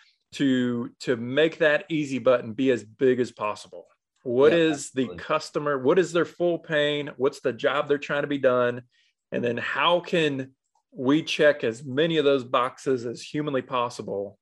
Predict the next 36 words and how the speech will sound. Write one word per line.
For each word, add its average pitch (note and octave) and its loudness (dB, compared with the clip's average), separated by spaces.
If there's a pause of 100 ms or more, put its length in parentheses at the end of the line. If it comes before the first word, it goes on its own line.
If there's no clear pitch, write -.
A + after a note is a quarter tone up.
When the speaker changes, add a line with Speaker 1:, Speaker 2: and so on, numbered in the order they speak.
(360)
Speaker 1:
for B2+ 0
the A2 0
customer? G#2+ -4 (520)
Speaker 2:
Yeah. - -16 (480)
Speaker 1:
But C#3 2
yeah, C#3+ 2
we G3+ 6
could A3 0
partner F#3+ 2
with D3 2
anybody. B2+ 0 (220)
We E3+ 2
should G#3 -2
be G#3+ 0
partnering G3+ 2
with F#3 4
everybody. C3+ 2 (1700)
Leverage F3 4
Speaker 2:
Yeah. E3 -2
Speaker 1:
the E3 0
capabilities, F#3 4
knowledge, D3 2
and A#2 -4
assets C3+ 2
of, A#2 0
of A#2+ 0
other B2+ 4 (320)
people D#3+ 0
and B2+ 0
organizations. B2 0
That's, - -4
that's A#2+ -2
at C3+ 0
the - -10
core C3+ 0
of, - -6